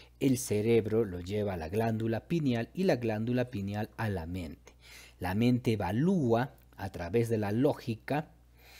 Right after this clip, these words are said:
si ese estímulo es dañino o no para el organismo.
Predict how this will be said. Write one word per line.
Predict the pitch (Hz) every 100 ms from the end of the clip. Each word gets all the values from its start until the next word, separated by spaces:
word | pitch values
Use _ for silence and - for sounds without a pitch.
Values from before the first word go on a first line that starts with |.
| - - -
si | - 180 185 -
ese | 143 - 165
estímulo | 165 180 156 156 160
es | 151 139
dañino | 131 110 117 135 135 131 135 -
o | 127 113
no | 120 123
para | 113 98
el | 90
organismo. | 87 90 87 85 82 - -